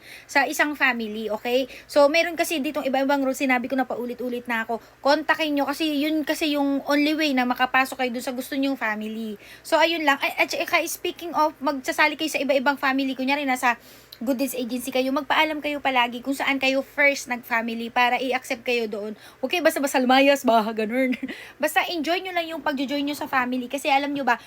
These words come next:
malaki ang benefits niyan kasi una, marami kayong makikilala, pangalawa, maraming susupport sa inyo, pangatlo, makaka-encounter kayo ng new people, um,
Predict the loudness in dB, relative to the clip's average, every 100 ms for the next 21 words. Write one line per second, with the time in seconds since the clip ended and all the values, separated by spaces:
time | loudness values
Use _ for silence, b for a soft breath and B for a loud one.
0 | B B _ 0 2 2 -2 -2 2 2
1 | 2 0 -6 -6 -4 -2 -2 -4 -2 0
2 | 0 -2 0 2 4 2 0 -2 -2 -4
3 | -4 -6 -2 0 2 4 2 2 0 0
4 | 4 6 4 2 -2 -4 -8 -10 -8 -8
5 | -8 -10 -6 -4 -4 B B B 2 4
6 | 0 0 0 -4 -6 -6 -6 -6 -6 -6
7 | -6 -6 -6 -6 -6 -6 2 4 4 0
8 | B B _ _ _ _ -20 -12 -4 -2